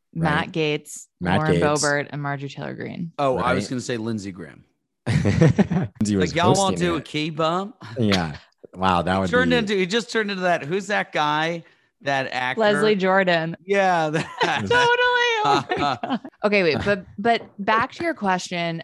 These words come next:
Speaker 1: about basically electability, right? Like, what does this mean for him? I think that something that's interesting that I read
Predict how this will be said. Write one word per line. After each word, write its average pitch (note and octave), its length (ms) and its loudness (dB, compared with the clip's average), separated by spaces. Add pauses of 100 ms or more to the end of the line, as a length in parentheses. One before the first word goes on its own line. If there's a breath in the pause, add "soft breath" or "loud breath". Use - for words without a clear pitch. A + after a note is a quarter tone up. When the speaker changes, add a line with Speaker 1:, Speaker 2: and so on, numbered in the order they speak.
Speaker 1:
about D#3 560 -2 (460)
basically F#3 420 -4
electability, C#3 720 -8
right? C3 300 -8
Like, D3+ 220 -8 (140)
what D#3 160 2
does D3+ 200 -2
this D3 220 -10
mean C#3 360 -4
for C3+ 180 -10
him? C3 480 -6 (100)
I E3+ 80 -4
think A3 280 0
that A3 120 -6
something D#3 480 -4 (240)
that's D#3 260 -4
interesting D#3 440 -8
that C#3+ 80 -4
I C3+ 120 -2
read C3+ 560 -2